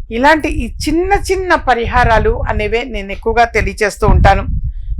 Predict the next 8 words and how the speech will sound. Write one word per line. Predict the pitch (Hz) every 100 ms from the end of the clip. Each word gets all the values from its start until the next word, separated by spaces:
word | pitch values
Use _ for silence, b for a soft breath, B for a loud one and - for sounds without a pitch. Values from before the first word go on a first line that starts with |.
| 226
ఆ | 240
పరిహారాలు | 254 240 233 294 277 240 247
హ్యాపీగా | 214 202 226 233 247 233 254
మీరు | 226 202 226 202 185 - - - - 151
ఆచరించండి. | 190 214 208 185 196 180 185 254 - - - _ 285
మీ | 320 311 262 254
గృహంలో | 277 330 330 311
కూడా | 247 226 214